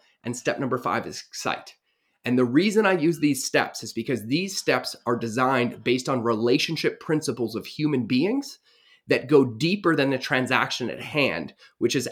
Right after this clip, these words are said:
actually what allows your customer to feel safe and like they have a teammate, which gives them the best chance of success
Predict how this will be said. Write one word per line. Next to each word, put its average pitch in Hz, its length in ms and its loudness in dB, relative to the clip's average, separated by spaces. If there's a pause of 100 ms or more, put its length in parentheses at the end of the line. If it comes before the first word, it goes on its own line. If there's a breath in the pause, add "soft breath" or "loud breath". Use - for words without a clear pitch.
actually 165 420 2
what 117 240 0
allows 123 420 2
your 123 100 2
customer 131 420 -4
to 113 60 -4
feel 110 240 -2
safe - 520 -2
and 123 100 -4
like 117 160 -4
they 120 80 -4
have 117 160 -4
a 101 60 -4
teammate, 143 480 -2
which - 240 -6
gives 147 160 2
them 139 140 4
the 110 60 2
best 139 400 -4
chance 143 280 -2
of 143 100 -12
success - 600 -6